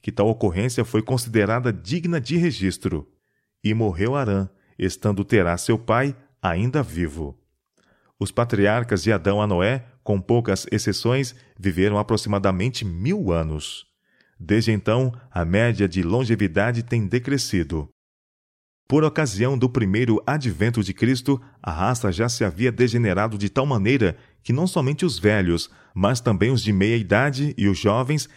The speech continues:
eram trazidos de todas as cidades ao Salvador para serem curados de suas enfermidades.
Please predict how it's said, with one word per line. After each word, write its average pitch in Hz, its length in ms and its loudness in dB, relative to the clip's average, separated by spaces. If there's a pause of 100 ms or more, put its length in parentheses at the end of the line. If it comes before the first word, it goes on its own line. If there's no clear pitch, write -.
eram 104 220 4
trazidos 120 560 0
de 110 80 -2
todas 139 380 0
as 135 80 0
cidades 123 640 0
ao 135 160 0
Salvador 120 640 0 (280)
para 95 140 0
serem 98 300 0
curados 95 520 0
de 101 80 -2
suas 117 400 -2
enfermidades. 92 1120 -2